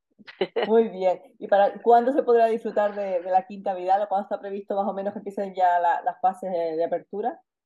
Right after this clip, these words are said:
Speaker 1: Em, estamos en plena haciendo agujeros en estos momentos, ya entró la pala y, y
Speaker 2: Ah.
Speaker 1: demás historias. Y, bueno, el estudio de interiorismo lo, nos vamos a mudar para allí, si todo sale bien,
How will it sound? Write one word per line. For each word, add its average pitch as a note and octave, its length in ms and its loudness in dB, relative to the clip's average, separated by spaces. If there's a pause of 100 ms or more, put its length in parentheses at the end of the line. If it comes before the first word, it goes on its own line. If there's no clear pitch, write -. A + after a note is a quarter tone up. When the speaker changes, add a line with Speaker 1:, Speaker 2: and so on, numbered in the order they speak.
(500)
Speaker 1:
Em, D3+ 640 -2
estamos G#3+ 340 -2
en A3+ 100 -2
plena G#3 540 2 (180)
haciendo G3 400 -2
agujeros F3+ 600 0
en D#3+ 60 -4
estos E3+ 260 -10
momentos, F#3+ 480 -4
ya D3 100 -2
entró D3+ 260 -2
la C#3 160 2
pala D3 380 4
y, C#3 420 -10
y C#3+ 160 -18
Speaker 2:
Ah. F#3 180 -2
Speaker 1:
demás D#3 260 -8
historias. A3 440 2 (560)
Y, D3+ 460 -2
bueno, D#3 300 2
el D#3 100 2
estudio A#3+ 360 0
de A#3+ 40 4
interiorismo A3 960 -2
lo, D3 680 0
nos D#3+ 240 -6
vamos G3+ 260 0
a G#3+ 60 -6
mudar G3+ 340 0
para F3+ 160 2
allí, G3 240 -4
si - 240 -12
todo F#3 320 0
sale F3 380 2
bien, F3+ 440 -6